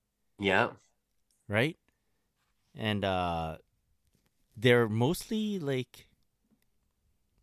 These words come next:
Speaker 2: like,
Speaker 1: Conceptual.
Speaker 2: iconic with their
Speaker 1: <laughs>
Speaker 2: <laughs> Yeah, sure. <laughs> They're like the Nike S B Lobster, like, line, the pack or collection.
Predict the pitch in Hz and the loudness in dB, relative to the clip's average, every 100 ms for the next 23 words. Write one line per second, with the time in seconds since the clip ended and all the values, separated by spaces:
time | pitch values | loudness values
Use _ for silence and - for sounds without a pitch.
0 | - 87 78 78 107 - 104 85 110 123 | -12 -10 -4 0 0 0 0 0 0 0
1 | 170 - 147 - 139 135 135 143 - 175 | -2 -4 -6 -4 -4 -2 -4 -6 -6 -6
2 | 180 - - - _ - - - 139 - | -8 -12 -12 -12 _ -16 -16 -12 -14 -14
3 | - _ 104 95 92 - _ - - 151 | -18 _ -4 -2 -2 -8 _ -18 -4 0
4 | - _ - - - - 302 - - - | 0 _ -20 -12 -8 -8 -8 -10 -14 -20
5 | - - - 381 381 339 - 165 175 185 | -18 -14 -2 -2 -2 -6 2 6 8 6
6 | 190 - _ _ _ _ _ _ _ _ | 4 -2 _ _ _ _ _ _ _ _
7 | 117 151 147 - _ _ _ 131 143 175 | 2 2 2 -6 _ _ _ 0 2 0
8 | 185 160 151 135 127 139 139 139 131 _ | -2 -2 0 0 -2 -2 -2 -4 -8 _
9 | 117 104 113 139 - 123 92 80 - _ | -8 4 6 6 2 -2 -2 -2 -8 _
10 | _ _ _ 107 92 - - 95 92 113 | _ _ _ -6 -6 -6 -6 -4 -2 -2
11 | 143 117 - 98 151 - - 101 - 101 | -2 -4 -4 -2 -4 -6 -10 -10 -6 -4
12 | 104 - 175 220 254 | -2 -2 -2 -2 -6